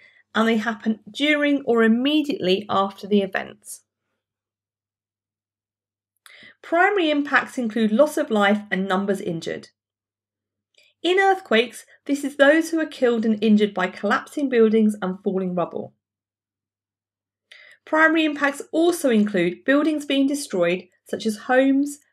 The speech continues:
businesses, schools, and hospitals, as well as transport infrastructure, such as roads cracking,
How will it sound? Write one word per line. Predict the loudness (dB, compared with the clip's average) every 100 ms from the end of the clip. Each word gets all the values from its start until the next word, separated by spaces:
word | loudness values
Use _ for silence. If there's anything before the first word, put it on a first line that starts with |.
| _ -10
businesses, | -6 -2 -2 0 2 0 -2 -14 -20
schools, | -16 -2 2 2 2 -4
and | -6 0
hospitals, | 0 0 -6 -4 -6 -6 -10 _ _ _ _ _ -20 -20 -8
as | -4 0
well | 2
as | 2 -2
transport | -2 -2 -2 -4 -4 -2
infrastructure, | -4 -4 -4 -6 -4 0 0 0 -12 _
such | -4 -4
as | -2 0
roads | 4 4 2
cracking, | -2 -4 -4 -2 0 0 -4